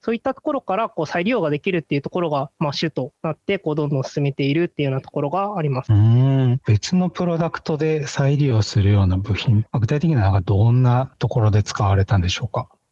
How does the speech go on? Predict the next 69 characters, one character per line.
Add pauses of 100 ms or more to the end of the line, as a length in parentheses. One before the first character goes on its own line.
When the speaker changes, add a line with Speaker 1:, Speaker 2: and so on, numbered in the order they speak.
(140)
Speaker 1:
は
い。
例
え
ば、
こ
う、
我
々
だ
と
や
っ
ぱ
経
済
情
報
を
扱
っ
て
い
る
っ
て
い
う
と
こ
ろ
で、 (140)
企
業
を
検
索
す
る (220)
み
た
い
な
ニ
ー
ズ
が、
ま
あ、
ど
の
プ
ロ
ダ
ク
ト
で
も
あ
っ
た
り
す
る
ん
で
す
け
ど、